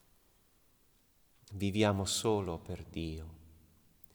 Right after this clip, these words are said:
E quando si vive solo per Dio, si vive anche autenticamente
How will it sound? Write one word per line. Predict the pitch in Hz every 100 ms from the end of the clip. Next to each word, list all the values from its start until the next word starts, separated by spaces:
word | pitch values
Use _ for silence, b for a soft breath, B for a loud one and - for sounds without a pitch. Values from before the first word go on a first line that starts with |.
| B B B B B -
E | 120
quando | 117 123 120
si | -
vive | 123 127 120
solo | - 120 113
per | 110 101 95
Dio, | 98 95 90 87 90 - - - - - - _
si | - - 95
vive | 95 95 92
anche | 90 92 -
autenticamente | 87 87 90 90 90 85 - 80 87 80 78 - 71